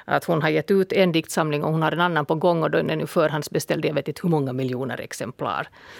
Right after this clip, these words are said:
Så att hon är ju verkligen en, en kvinna på allas läppar och blir en stor förebild. Hon, hon har varit med om att grunda en organisation som heter One Pen, One Page,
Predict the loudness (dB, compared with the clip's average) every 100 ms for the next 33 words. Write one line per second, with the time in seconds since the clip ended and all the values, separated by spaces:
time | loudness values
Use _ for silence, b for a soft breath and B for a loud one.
0 | B -8 -2 0 0 -2 -2 0 0 0
1 | 0 2 0 0 0 0 -2 -4 -4 -6
2 | 0 0 0 -2 -2 -2 -2 -2 -4 -2
3 | 0 0 -2 -2 -2 -4 -4 0 2 4
4 | 2 0 -4 -6 -8 -6 -4 -4 -2 0
5 | 0 0 -2 0 2 2 2 0 -2 -2
6 | -2 -2 0 2 2 0 -2 -2 0 2
7 | 2 0 0 0 0 -2 -2 -2 2 2
8 | 2 -4